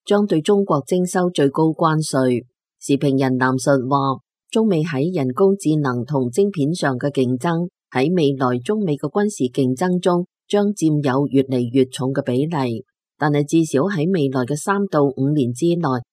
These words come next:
建立喺成熟晶片之上嘅軍事裝備嘅競爭，仍然有不可取代嘅地位。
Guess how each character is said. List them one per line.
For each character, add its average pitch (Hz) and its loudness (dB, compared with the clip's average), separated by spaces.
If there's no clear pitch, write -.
建 160 0
立 156 2
喺 147 0
成 131 0
熟 127 -2
晶 208 0
片 147 -2
之 185 0
上 147 -2
嘅 135 -4
軍 196 0
事 147 0
裝 175 0
備 139 0
嘅 139 -4
競 127 0
爭， 165 -2
仍 135 4
然 127 2
有 127 0
不 208 -2
可 160 -2
取 160 -4
代 151 -4
嘅 135 -4
地 127 0
位。 123 -2